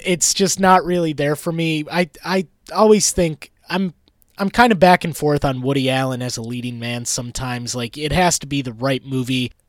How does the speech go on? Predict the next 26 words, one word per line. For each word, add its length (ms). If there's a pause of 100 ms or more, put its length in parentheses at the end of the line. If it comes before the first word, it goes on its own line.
(200)
I, 200
I 140
think 300
it's 160
good. 380 (100)
If 180
I'm 120
gonna 180
have 180
to 80
pick 240
the 80
two, 300
honestly, 500
man, 240
just 240
out 180
of 80
the 60
ones 380
that 120
I, 260 (220)
I 160
think 380
more 340
on, 240